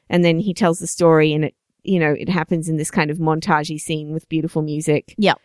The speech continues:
Speaker 1: I just loved it. I liked all of that. That was, and this, you watch the sun setting as he tells the story and everybody's captivated.
Speaker 2: And he's gotta
Speaker 1: Oh,
Speaker 2: go,
Speaker 1: I
Speaker 2: yeah.
Speaker 1: loved that.
Speaker 2: Yeah, the stuff with the paper was really clever.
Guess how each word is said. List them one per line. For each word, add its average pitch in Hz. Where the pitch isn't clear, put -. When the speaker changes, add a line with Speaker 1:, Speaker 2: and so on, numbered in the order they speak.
Speaker 1:
I 185
just 196
loved 180
it. 67
I 165
liked 175
all 180
of 156
that. -
That 170
was, -
and 175
this, 175
you 175
watch -
the 185
sun 170
setting 160
as 160
he 156
tells 165
the 160
story 160
and 156
everybody's 156
captivated. 156
Speaker 2:
And 202
he's 190
gotta 170
Speaker 1:
Oh, 175
Speaker 2:
go, 175
Speaker 1:
I -
Speaker 2:
yeah. 185
Speaker 1:
loved 208
that. -
Speaker 2:
Yeah, 214
the 226
stuff -
with 359
the 247
paper 190
was 165
really 165
clever. 156